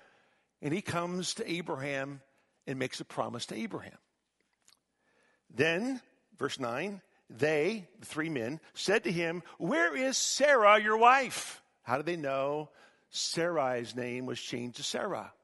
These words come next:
How do they even know what her name was if they were strangers? Unless it's the omniscient God who's leading the way. And it says,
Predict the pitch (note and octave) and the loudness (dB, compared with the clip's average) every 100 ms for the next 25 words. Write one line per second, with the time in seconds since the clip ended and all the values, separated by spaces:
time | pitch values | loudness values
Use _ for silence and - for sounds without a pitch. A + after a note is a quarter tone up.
0 | _ _ _ _ _ _ _ - E3 E3 | _ _ _ _ _ _ _ 4 4 4
1 | D#3+ D3+ D3+ D3+ D3 D3 B2+ C#3 C#3 C3+ | -2 -4 -4 -4 -4 -4 -4 -6 -6 -6
2 | B2+ F#3 G3 B2 B2+ C#3 B2+ B2+ - - | -4 -4 -2 -4 -6 -8 -8 -8 -8 -8
3 | - - E4 - - _ _ _ - G#2+ | -8 -12 -14 -14 -18 _ _ _ -12 -6
4 | A2+ E3+ D#3 - - - D#3+ - D#3 C3 | -2 -2 -2 -6 -10 -10 -6 -4 -4 -4
5 | C3 D3 - B2 C3 F#3 D#3+ D#3 D#3 - | -4 -6 -6 -8 -4 -2 -2 -4 -6 -16
6 | - F3 C3 C3 B2+ D#3 G3 F3 A#2 E2+ | -8 -6 -4 -4 -4 -2 0 0 0 -6
7 | - _ _ _ _ _ _ _ _ _ | -12 _ _ _ _ _ _ _ _ _
8 | _ _ _ _ _ _ _ - A2 - | _ _ _ _ _ _ _ -8 -6 -4
9 | - A#2+ B2+ G3 - - | -4 -2 -2 -2 -4 -8